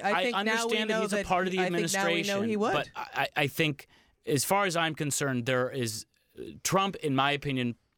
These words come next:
Speaker 2: presents an existential crisis to a democracy. He undermines the core values of a democracy. He will,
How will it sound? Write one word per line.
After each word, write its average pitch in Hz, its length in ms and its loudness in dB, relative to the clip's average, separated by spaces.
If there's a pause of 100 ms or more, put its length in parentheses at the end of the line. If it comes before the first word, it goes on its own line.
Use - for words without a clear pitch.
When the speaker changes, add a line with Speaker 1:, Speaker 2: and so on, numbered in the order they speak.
(100)
Speaker 2:
presents 123 460 2
an 139 180 -2
existential 123 580 0
crisis 110 400 -2
to 151 120 0
a 151 40 0
democracy. 156 680 -2 (360)
He 151 380 2 (320)
undermines 160 720 0
the 139 100 -2
core 139 260 0
values 107 400 2
of 104 80 -4
a 104 60 -2
democracy. 95 680 -4 (320)
He 123 540 0
will, 127 540 0